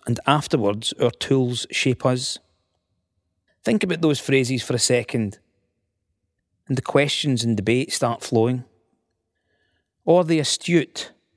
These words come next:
"Politics will eventually be replaced by imagery. The politician will be only too happy to abdicate in favour of his image, because the image will be more powerful than he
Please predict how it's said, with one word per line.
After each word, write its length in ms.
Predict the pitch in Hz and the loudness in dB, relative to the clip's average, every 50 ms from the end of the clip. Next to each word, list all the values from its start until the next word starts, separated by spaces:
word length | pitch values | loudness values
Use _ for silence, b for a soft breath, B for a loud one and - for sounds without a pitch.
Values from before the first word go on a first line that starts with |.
| _ _ _ _ _ _ _ _ _ _ | _ _ _ _ _ _ _ _ _ _
"Politics 600 | - - 160 160 160 - - 151 143 - - - | 0 2 2 2 2 -2 -2 -4 -4 -4 -4 -2
will 120 | 151 131 123 | 0 0 0
eventually 520 | 117 107 127 131 139 135 - - 139 127 | 2 2 2 2 2 0 -2 -2 -2 -2
be 160 | 113 110 123 | 0 0 0
replaced 440 | 117 110 - - 131 123 123 - - | -2 -2 -4 0 0 0 0 0 -2
by 220 | - 135 120 113 - - | -2 -2 -2 -2 0 0
imagery. 520 | 123 131 131 131 147 139 135 117 120 _ _ _ _ _ _ _ _ _ _ _ _ _ _ - | 0 0 2 0 0 -2 -2 -2 -4 _ _ _ _ _ _ _ _ _ _ _ _ _ _ -12
The 80 | - | -10
politician 640 | - - 175 165 165 - - 160 147 - - 147 135 | -2 0 0 0 0 0 -2 -2 0 0 0 0 0
will 100 | 135 123 | 0 0
be 140 | 117 135 - | 0 -2 0
only 240 | - 143 147 147 135 | 2 2 2 2 -2
too 180 | - - 147 | -2 -2 -2
happy 400 | 123 - 135 135 127 - - 139 | -2 0 0 -2 -2 -2 -4 -4
to 180 | - - - - - 123 | -4 -4 -10 -6 -2 0
abdicate 800 | 135 139 143 139 143 - - - 123 113 98 - _ _ - _ - | 0 0 0 -2 -4 -4 0 0 0 0 0 -4 _ _ -20 _ -4
in 80 | 135 | -4
favour 340 | 113 - - 131 131 120 123 | -4 0 0 0 0 0 0
of 100 | 120 110 | -2 0
his 120 | 110 107 113 | 0 0 0
image, 480 | 113 127 135 123 117 - - - - _ _ _ _ _ _ _ _ _ _ _ _ _ - | 0 0 0 -2 -4 -8 -10 -10 -12 _ _ _ _ _ _ _ _ _ _ _ _ _ -10
because 260 | - 127 - 143 127 | -8 -2 0 0 0
the 160 | 117 - - - | 0 -4 -2 0
image 380 | 156 156 156 151 131 107 - 131 | 0 2 2 2 0 -2 -2 -4
will 60 | 113 | -2
be 120 | 117 117 | 0 0
more 380 | 117 120 127 131 135 135 131 113 | 2 2 2 2 2 0 0 -2
powerful 560 | - - - 123 127 131 120 - - 127 110 | -4 -2 0 0 0 0 -4 -4 -4 -2 -2
than 160 | 107 113 107 | 0 -2 -2
he 460 | 95 - - 143 143 139 135 123 110 | -4 -4 -2 -2 0 0 0 -2 -4